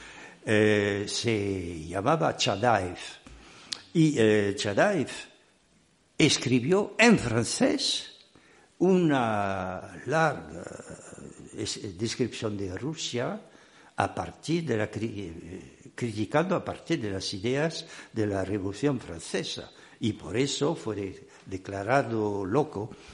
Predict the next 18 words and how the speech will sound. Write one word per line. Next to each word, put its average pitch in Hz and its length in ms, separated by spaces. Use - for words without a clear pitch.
Pero 101 180
digamos 139 500
que, 110 340
eh, 101 680
en 110 180
la 113 60
educación 123 840
de 110 160
cualquier 107 480
familia 107 880
normal, 98 880
burguesa 107 840
y 104 120
aristócrata 85 1200
rusa, 170 560
se - 260
hablaba 104 540
francés - 720